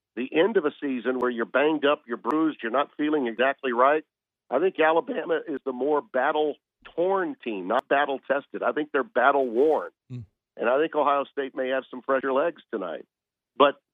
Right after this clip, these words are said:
Speaker 1: for the journey and for the path, no matter how we got there, we got there. And, and sports, and I said this today, unlike politics and unlike other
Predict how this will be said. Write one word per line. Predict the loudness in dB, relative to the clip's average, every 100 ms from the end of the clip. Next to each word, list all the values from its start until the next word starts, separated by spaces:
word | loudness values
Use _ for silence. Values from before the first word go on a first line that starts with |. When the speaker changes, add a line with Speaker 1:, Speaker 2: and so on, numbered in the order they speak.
| -10
Speaker 1:
for | -6
the | -4
journey | 2 4 4 2
and | -2
for | -8 -10
the | -10
path, | -4 -2 -2 -2 -6
no | -2
matter | 0 0 -2 -6 _ _ _ _ _
how | -2 0 0
we | -2
got | -2 -2 -2
there, | -6 -4 -6 -8 _ -10
we | -10 0
got | 4 4 2
there. | -4 -6 _ _ _ _ _ _ -2
And, | 0 2 -2 -4
and | -6 -6 2
sports, | 4 6 2 -6 -18 -20 _ -4
and | 0
I | 0 2
said | 2
this | 0 -8 -6
today, | 0 2 0 -4 -14 _ _ _
unlike | 4 6 2 0 -4 -6
politics | 0 2 0 -4 -10 -12 -14
and | -10 -4 2
unlike | 2 4 2 0
other | -2 -4